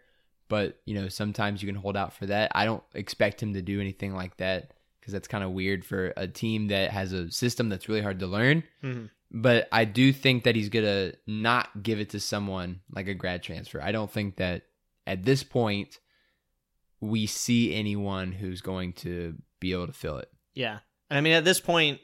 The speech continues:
Speaker 2: unless someone comes really out of left field, like, heck,
Speaker 1: Mm-hmm.
Speaker 2: it's summer, <laughs> you know, like, I don't think, I don't think it's gonna be a high school recruit. I think it'd have to be a transfer, in, in
Speaker 1: Mm-hmm.
Speaker 2: which case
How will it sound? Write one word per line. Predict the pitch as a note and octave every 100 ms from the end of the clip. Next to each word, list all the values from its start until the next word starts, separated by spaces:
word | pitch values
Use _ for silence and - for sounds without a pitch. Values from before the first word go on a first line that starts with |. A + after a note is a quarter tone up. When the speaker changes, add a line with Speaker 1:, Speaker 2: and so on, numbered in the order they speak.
| _ -
Speaker 2:
unless | C#3 C#3+ -
someone | C#3 C3 A#2+
comes | - A#2 G#2+ -
really | A2+ A#2+ A#2
out | A2 G#2+
of | G#2+
left | G#2 -
field, | A#2 G#2+ G2
like, | G#2+ G#2+ -
heck, | B2+ C3 A2
Speaker 1:
Mm-hmm. |
Speaker 2:
it's | G2
summer, | - D#3 B2+ G2+ - -
<laughs> | _
you | C#3+
know, | D3 A#2+ B2+
like, | B2+ A#2+ - - - _ -
I | C#3+
don't | D#3
think, | D#3 C#3+ B2+ - -
I |
don't | D#3
think | D#3+ D#3
it's | C#3+
gonna | C#3+
be | B2
a | A2+
high | G#2
school | - G#2+
recruit. | G2+ - G#2+ F#2
I | C#3
think | D#3 D3+
it'd | C3
have | C3 B2+
to | C#3+
be | C3
a | A#2+
transfer, | B2 A2+ - C#3
in, | C3+ B2
in | A2+
Speaker 1:
Mm-hmm. | A2 B2+
Speaker 2:
which | A#2+ -
case | B2+ A#2 A2